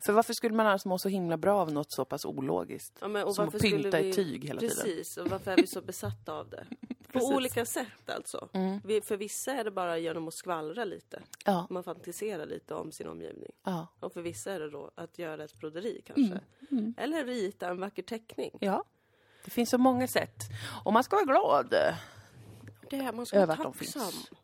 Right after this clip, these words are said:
Speaker 2: Man ska vara tacksam om man har sina händer och ögon.
Speaker 1: Ja. Men alltså, det här är ju läskigt. Jag har börjat vakna med svullna händer och värk i händerna.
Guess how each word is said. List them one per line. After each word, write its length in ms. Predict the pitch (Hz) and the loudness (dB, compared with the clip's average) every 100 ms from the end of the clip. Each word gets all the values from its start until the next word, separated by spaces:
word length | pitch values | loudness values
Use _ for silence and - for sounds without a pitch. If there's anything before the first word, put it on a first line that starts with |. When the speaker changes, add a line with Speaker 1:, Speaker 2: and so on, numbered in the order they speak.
| _ | _
Speaker 2:
Man 80 | 180 | -10
ska 80 | 175 | -6
vara 100 | 262 | -6
tacksam 560 | 320 - 320 - - 330 | -8 -12 -14 -10 -2 -2
om 80 | 214 | -2
man 160 | 240 247 | -4 -6
har 380 | 220 269 254 226 | -4 -2 0 -2
sina 420 | - 233 190 185 - | -6 -4 -4 -4 -8
händer 580 | 208 262 254 220 185 180 | -10 -6 -4 -4 -4 -6
och 80 | - | -4
ögon. 500 | 247 277 277 214 185 | -4 -2 -2 -2 -2
Speaker 1:
Ja. 380 | 165 226 214 196 - _ - - - | -4 -8 -10 -12 -18 _ -20 -16 -8
Men 100 | 220 | -2
alltså, 220 | 214 214 - _ | 0 2 0 _
det 80 | - | -8
här 360 | 185 240 202 156 | 0 2 2 0
är 180 | 156 | -4
ju 80 | 160 | -4
läskigt. 360 | 165 160 - - | -6 -8 -10 -6
Jag 60 | |
har 60 | 190 | -2
börjat 320 | 196 226 185 | 2 2 0
vakna 540 | 175 190 190 - - 208 | -2 2 2 0 -4 -2
med 260 | 190 156 - | -2 -4 -6
svullna 760 | - - 208 226 180 170 202 220 | -10 -12 0 2 2 0 -2 -2
händer 440 | 190 196 180 156 | 0 -2 0 -2
och 240 | 160 151 | -4 -2
värk 380 | 202 233 151 - - | 0 0 -4 -12 -10
i 80 | |
händerna. 500 | 156 139 143 127 - | -8 -6 -6 -6 -8